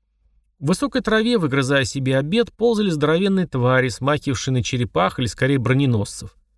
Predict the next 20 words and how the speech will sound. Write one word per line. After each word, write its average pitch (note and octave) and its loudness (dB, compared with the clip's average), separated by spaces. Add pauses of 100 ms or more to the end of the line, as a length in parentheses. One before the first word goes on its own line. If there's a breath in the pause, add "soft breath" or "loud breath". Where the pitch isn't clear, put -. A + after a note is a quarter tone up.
(360)
Костяной C#3 0
панцирь C#3+ -2
покрывал B2+ 2
их D3+ -4
сверху, A#2 -4 (260 soft breath)
а D#3 0
голову B3 0
защищало E3 -2
что-то E3+ -4
вроде C#3+ 2
шлема A#2 0
с C3+ -4
гребнем. E3+ -2 (480)
Однако C3 0
панцирник C3 0
не C#3 -2
полагался C3 0
исключительно B2+ -2
на B2 4
броню. A#2 0